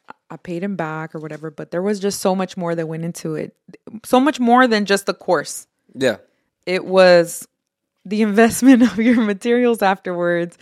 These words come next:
Speaker 1: your supplies, your chair, your machine, your everything. Because at that time, like, the supplies that they gave me wasn't enough to,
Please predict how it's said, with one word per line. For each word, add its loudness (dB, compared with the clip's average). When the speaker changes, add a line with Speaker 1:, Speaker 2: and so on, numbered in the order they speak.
Speaker 1:
your -4
supplies, -2
your -2
chair, 2
your 0
machine, -6
your -2
everything. 0
Because -2
at -2
that 0
time, -4
like, -4
the -10
supplies -2
that -2
they -2
gave -2
me -4
wasn't -2
enough -6
to, -12